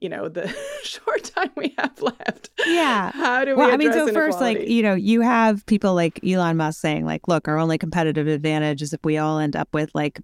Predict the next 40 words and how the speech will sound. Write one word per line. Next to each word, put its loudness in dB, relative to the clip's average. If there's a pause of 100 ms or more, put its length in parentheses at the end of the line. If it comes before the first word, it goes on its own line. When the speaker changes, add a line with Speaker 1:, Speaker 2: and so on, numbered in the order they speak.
Speaker 2:
brain 2
implants." -4 (260)
Speaker 1:
Mm-hmm. -12
Speaker 2:
Um, 2 (160)
I -2
don't 4
think 0
that's -4 (160)
right. 0 (280)
Speaker 1:
No. -14
Speaker 2:
Uh, 0
I 2
do 4
think 0
that -2
there 2
is 0
a 0
lot 0 (240)
that -2
is -2
unique 0
still -2
about -2
the 0
way 2
that -4
the -8
brain -4
works, -8 (100)
and 0
that -2 (440)
we 2
do 2
have 0
limitations 0
on 0
being 0
able 0
to -2